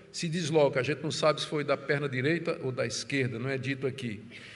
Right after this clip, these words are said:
E com isso, aquele homem deixou claro que ele poderia, com um toque, destruir Jacó se ele quisesse.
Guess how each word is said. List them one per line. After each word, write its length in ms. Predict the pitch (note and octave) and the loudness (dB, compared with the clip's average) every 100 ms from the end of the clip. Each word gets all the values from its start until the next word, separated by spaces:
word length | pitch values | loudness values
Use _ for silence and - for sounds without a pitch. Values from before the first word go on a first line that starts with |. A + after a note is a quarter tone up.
| - - - - - | -18 -20 -20 -12 2
E 200 | F#3+ G3 | 2 4
com 240 | A#3 G#3 | 6 8
isso, 580 | A#3+ A3 D3+ D3 C#3+ C#3 - - | 8 6 4 0 -2 -2 -8 -4
aquele 400 | D3+ G3+ G3+ E3 | 0 2 4 6
homem 360 | F#3+ E3+ D3+ | 4 4 4
deixou 340 | D#3+ D3 E3+ D3+ | 2 2 2 0
claro 720 | - E3+ E3+ D#3 B2 G2 - | 4 10 12 10 8 0 -2
que 120 | F3 | 4
ele 180 | F#3+ F#3 | 6 6
poderia, 1120 | F#3+ - C4+ C4 G#3 F#3+ F#3+ G3 D3+ D3+ F3 - - | 0 6 6 8 10 10 10 6 6 4 2 -6 2
com 180 | F#3+ A#3+ | 4 4
um 120 | D4 | 2
toque, 800 | - - G3+ G3+ G3+ D#3+ D#3+ F#3+ - C#3 | -4 8 10 10 6 2 2 2 -4 -4
destruir 600 | C#3+ G3+ G3+ A3 F3+ D#3+ D#3+ | 0 2 2 2 4 4 4
Jacó 420 | E3+ D#3+ D#3 D3+ | 2 4 4 4
se 140 | - | 2
ele 160 | C#3+ C3 | 0 -2
quisesse. 560 | B2+ G#2+ A2+ - - | -4 -4 -4 -8 -12